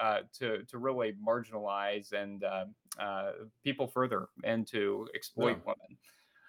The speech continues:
Speaker 1: Uh,
Speaker 2: Yeah,
Speaker 1: so,
Speaker 2: absolutely.
Speaker 1: yeah,
Speaker 2: And,
Speaker 1: I
Speaker 2: and that's the
Speaker 1: definitely
Speaker 2: part, I, I think you're completely right, and that's the part that really just confuses me, because when we put it into one person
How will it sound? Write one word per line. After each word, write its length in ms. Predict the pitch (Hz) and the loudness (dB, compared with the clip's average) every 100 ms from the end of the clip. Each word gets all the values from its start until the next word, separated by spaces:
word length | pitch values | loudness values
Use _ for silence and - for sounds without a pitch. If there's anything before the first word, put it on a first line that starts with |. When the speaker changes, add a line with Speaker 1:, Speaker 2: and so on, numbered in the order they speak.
| - - | -10 6
Speaker 1:
Uh, 160 | 113 - | 10 12
Speaker 2:
Yeah, 100 | 208 | 12
Speaker 1:
so, 60 | - | 12
Speaker 2:
absolutely. 420 | 196 214 196 139 | 12 12 12 12
Speaker 1:
yeah, 80 | 156 | 12
Speaker 2:
And, 60 | |
Speaker 1:
I 20 | 202 | 12
Speaker 2:
and 160 | 180 | 12
that's 160 | 233 247 | 12 10
the 80 | 226 | 10
Speaker 1:
definitely 240 | 214 160 | 10 10
Speaker 2:
part, 180 | 143 170 | 8 8
I, 80 | 160 | 10
I 20 | |
think 220 | 202 208 160 | 8 6 2
you're 100 | 135 | -2
completely 420 | 127 185 254 120 | -2 -2 -2 0
right, 220 | 90 107 | 2 2
and 100 | 113 | 2
that's 140 | 170 | 2
the 80 | 175 | 2
part 220 | 156 143 | 6 6
that 60 | 127 | 4
really 240 | 120 165 | -2 -2
just 200 | 170 135 | -2 -2
confuses 560 | - 117 107 101 90 82 | -2 -4 0 -2 -2 -4
me, 160 | 80 76 | -4 -2
because 320 | - 127 120 | 2 2 2
when 140 | 120 | 2
we 100 | 120 | 2
put 180 | 117 196 | 8 8
it 120 | 196 | 10
into 240 | - 147 120 | 8 6 4
one 240 | 120 127 | 4 2
person 420 | - 107 - 65 | 2 2 0 -8